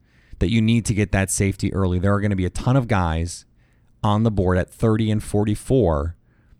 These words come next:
that you could like and that could help you. That's not the case at offensive line.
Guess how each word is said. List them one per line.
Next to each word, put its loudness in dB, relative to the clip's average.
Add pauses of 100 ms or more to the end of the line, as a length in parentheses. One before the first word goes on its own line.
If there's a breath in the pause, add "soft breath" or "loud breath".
(160)
that -2
you 0
could 2
like -2 (140)
and 0
that -2
could -2
help -6
you. -10 (640)
That's -2
not -2
the -4
case -2
at 0
offensive -4
line. -8